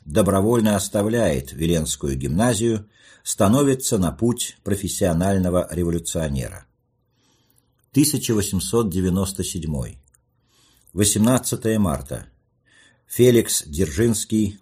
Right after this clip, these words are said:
по решению социал-демократической организации переезжает на партийную работу в Ковно, ныне Каунас. Новая партийная кличка «Переплётчик». Первое апреля.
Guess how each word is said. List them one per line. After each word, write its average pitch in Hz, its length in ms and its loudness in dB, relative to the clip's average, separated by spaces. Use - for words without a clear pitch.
по 95 80 0
решению 92 540 2
социал-демократической 82 1300 -2
организации 78 1000 -2
переезжает 110 760 4
на 101 120 -2
партийную 113 720 0
работу 98 640 0
в - 120 -18
Ковно, 67 680 0
ныне 82 380 2
Каунас. 67 640 -2
Новая 95 440 6
партийная 82 680 0
кличка 110 720 0
«Переплётчик». 101 920 -4
Первое 107 440 6
апреля. 92 520 -2